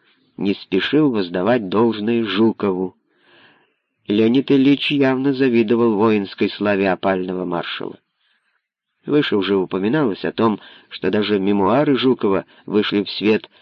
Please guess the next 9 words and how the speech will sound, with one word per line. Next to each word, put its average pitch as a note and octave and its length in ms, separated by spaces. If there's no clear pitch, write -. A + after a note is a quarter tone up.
в - 40
тысяча G2 380
девятьсот G2 480
шестьдесят F2+ 580
девятом F#2+ 500
году A2+ 360
только A2+ 300
после G#2 420
того, B2+ 400